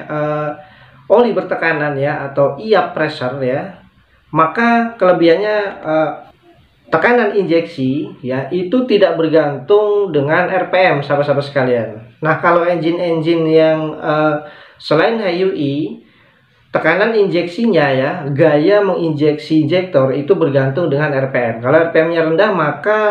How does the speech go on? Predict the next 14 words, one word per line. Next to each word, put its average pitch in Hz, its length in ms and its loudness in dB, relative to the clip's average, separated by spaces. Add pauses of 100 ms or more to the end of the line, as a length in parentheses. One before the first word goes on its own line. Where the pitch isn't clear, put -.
(120)
eh, 151 220 2
gayanya 143 460 2
juga 156 280 2
akan 147 160 0
rendah, 131 400 -4 (360)
ya. 123 360 -6 (380)
Nah, - 260 -2 (240)
si, 180 480 2
eh, 180 280 4
H 175 80 2 (200)
U 170 80 4
I 170 120 6
sistem 165 420 -2
ini 190 580 -2